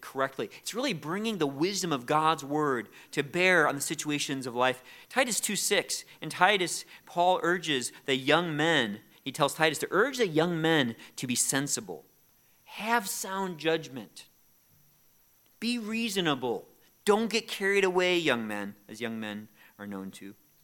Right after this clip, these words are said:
In Matthew, in, in, uh, Mark five fifteen,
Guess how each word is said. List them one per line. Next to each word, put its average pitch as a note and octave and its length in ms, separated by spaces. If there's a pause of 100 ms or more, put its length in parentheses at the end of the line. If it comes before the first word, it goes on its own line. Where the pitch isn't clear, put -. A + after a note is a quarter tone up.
(1900)
In C#3+ 120
Matthew, D#3 420
in, C#3 180
in, C#3 380
uh, A#2+ 200 (100)
Mark D3 260
five C3 460 (220)
fifteen, C#3 580